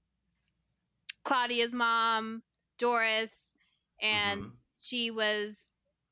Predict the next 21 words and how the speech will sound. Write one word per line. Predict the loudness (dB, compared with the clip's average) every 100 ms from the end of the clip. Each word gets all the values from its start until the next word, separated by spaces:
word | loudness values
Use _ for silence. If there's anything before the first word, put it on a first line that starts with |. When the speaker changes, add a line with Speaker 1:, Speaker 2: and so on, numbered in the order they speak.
| _ _ _
Speaker 1:
she, | -8 -4 -2 0 -2 0
uh, | 0 0 -2 -4 -8 -12 -16 -20 _ _ _ _ _
Speaker 2:
Met | -10 -8
with | -10 -10
Claudia | -6 -6 -4 -8 -8 -12 -20 _
Speaker 1:
met | -4 -2 0
with | -2
Speaker 2:
in | 0
the | 0
Speaker 1:
Claudia |
Speaker 2:
bunker. | 0 0 0 0 -2 -6 _ _ -6
Speaker 1:
and | -4 0
was | -2
sort | 0 0 0
of | -2 -2
breaking | -2 0 -2 -6
free | -6 -6 -4 -4
from | -6 -8
Sigmundus | -6 -8 -6 -4 -4 -4 -10 -12 -18 _ -14
and | -12 -8
leaving. | -8 -8 -10 -12